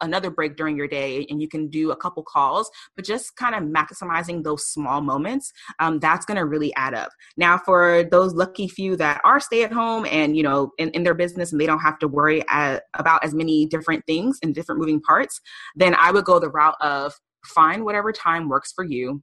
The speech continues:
you know, and it doesn't have to be, you know, eight hours a day, 'cause some people think they have to work eight hours a day, and that's not true either. Um, so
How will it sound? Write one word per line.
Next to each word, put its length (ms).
you 100
know, 140
and 240
it 40
doesn't 260
have 140
to 80
be, 440
you 80
know, 160
eight 100
hours 240
a 60
day, 200
'cause 220
some 240
people 220
think 120
they 60
have 80
to 80
work 220
eight 100
hours 240
a 40
day, 220
and 80
that's 180
not 160
true 160
either. 400
Um, 180
so 180